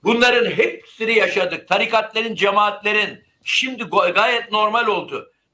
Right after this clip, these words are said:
Milli eğitime girdiğini, başbakanlığa girdiğini gördük.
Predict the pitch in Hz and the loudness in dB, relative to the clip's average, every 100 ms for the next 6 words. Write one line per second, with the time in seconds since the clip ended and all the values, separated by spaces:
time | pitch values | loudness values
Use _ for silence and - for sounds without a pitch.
0 | _ 165 220 240 254 233 233 233 247 180 | _ -4 -2 0 2 2 -2 -2 -2 0
1 | 220 208 214 208 185 180 233 226 226 226 | -2 0 -2 0 0 2 0 -2 -4 0
2 | 214 214 214 202 208 202 165 208 240 143 | 0 2 0 0 -6 -6 -6 -6 -6 -2
3 | 160 170 - 202 - - | -2 -2 -2 -6 -6 -20